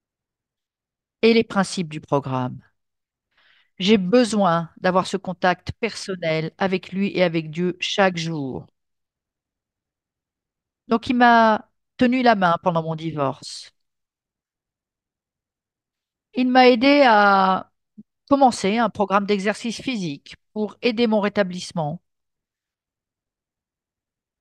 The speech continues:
Il était presque aussi, euh, <laughs> soutenant que Victor l'Horrible. <laughs>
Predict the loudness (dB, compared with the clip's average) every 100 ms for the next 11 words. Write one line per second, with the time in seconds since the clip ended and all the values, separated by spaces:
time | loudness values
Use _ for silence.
0 | _ _ _ _ _ _ _ _ _ _
1 | _ _ _ _ _ -4 0 2 2 2
2 | 2 2 2 -6 -6 -4 0 2 2 2
3 | 0 -4 _ _ _ _ 0 0 -2 -10
4 | -8 -2 0 0 2 0 0 -4 -2 -2
5 | -2 -4 -6 -8 -12 -2 0 0 -4